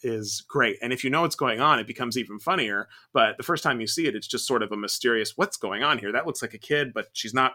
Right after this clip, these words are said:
really fully lit, so I don't know." 'Cause, you know, they're still really trying to hold on to that mystery of the idea that Athena is not human and that, you know, that she will fully be revealed as not aging later.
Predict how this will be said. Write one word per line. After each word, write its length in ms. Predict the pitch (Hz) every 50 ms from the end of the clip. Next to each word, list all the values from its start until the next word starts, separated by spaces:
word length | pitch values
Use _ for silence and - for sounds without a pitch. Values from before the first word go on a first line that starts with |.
| - -
really 240 | 127 123 123 120 117
fully 260 | - 135 127 117 107
lit, 240 | 104 117 120 117 -
so 140 | - 104
I 80 | 98 110
don't 180 | 120 120 113 104
know." 320 | 110 113 113 113 117 117 - - - - - - - _
'Cause, 160 | - 165 147
you 60 | 165
know, 140 | 147 117 107
they're 120 | - 147 151
still 340 | - - - 220 220 208
really 280 | 170 165 175 170 165 147
trying 480 | - - - 135 127 123 123 120 123 120 - -
to 160 | 127 120 110
hold 380 | - - - 151 156 151 -
on 240 | 127 120 120 123 120
to 80 | - 135
that 220 | 127 110 101 -
mystery 600 | 110 110 110 - - - - 98 92 85 87 - _ _ _ - - - _ -
of 140 | 151 131 120
the 140 | 127 117
idea 400 | 110 107 107 104 - 117 117 113
that 180 | 101 113 117 117
Athena 300 | 127 - - 131 127 117
is 200 | 107 104 107 -
not 220 | 110 110 107 104
human 480 | - - - 113 104 92 80 - - _ _ _ - - - -
and 200 | 107 113 113 113
that, 280 | 113 113 110 113 - - - 127
you 140 | 123 131 123
know, 260 | 107 101 95 92 - _
that 160 | - 120 107
she 140 | - - 143
will 120 | 131 127 113
fully 320 | - - 170 165 151 139
be 140 | 120 131 123
revealed 560 | 123 117 113 110 107 127 127 127 120 113 110
as 220 | 101 107 107 107
not 280 | 120 113 110 107 - -
aging 360 | 120 117 117 113 113 104 101 101
later. 460 | 107 131 170 165 135 107 98 95 95